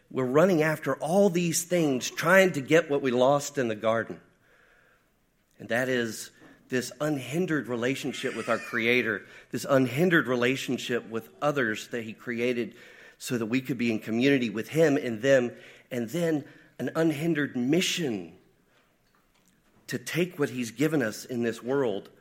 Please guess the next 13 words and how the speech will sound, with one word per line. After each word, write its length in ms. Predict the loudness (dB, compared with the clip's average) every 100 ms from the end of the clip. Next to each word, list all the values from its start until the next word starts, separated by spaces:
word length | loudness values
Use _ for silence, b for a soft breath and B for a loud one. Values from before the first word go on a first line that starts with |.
| b b b b b _ _ _ _ -4
and 320 | -2 0 2
make 260 | 2 2 -2
it 220 | -4 -4
glorify 640 | -2 4 4 2 -2 -8
Him 520 | -8 -6 -4 -4 -6 -12 b b b b b _
and 160 | -4 2
make 220 | 2 2
others 360 | 2 2 0 -2
glad 640 | -2 4 4 4 0 -8 B B B B B B B B B B B B _ _ _
because 280 | -14 -12 -12
it's 140 | -14
good. 420 | -12 -10 -10 -12 -18 b b b b b _ _ _ _ _ _ _ _ _ _ _ _ _ _ _ _ _ -20 -20 -20 -20 -4
But, 280 | -2 -2